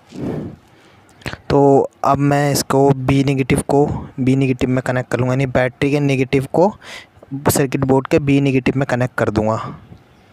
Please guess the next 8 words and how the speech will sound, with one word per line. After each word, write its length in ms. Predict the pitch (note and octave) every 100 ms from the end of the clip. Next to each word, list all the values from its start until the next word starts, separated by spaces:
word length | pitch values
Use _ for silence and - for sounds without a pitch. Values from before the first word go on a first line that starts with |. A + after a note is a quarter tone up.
| - - - _
तो 100 | C#3
मैं 140 | C3+
इसे 200 | C3 C#3+
भी 80 | C3+
कर 160 | C3 C3
लेता 260 | C3 B2
हूँ। 440 | B2 B2 - - - - - - _ _ _ _ _ _ _ - - - - _ -
भाइयों, 420 | - C#3 C3+ C#3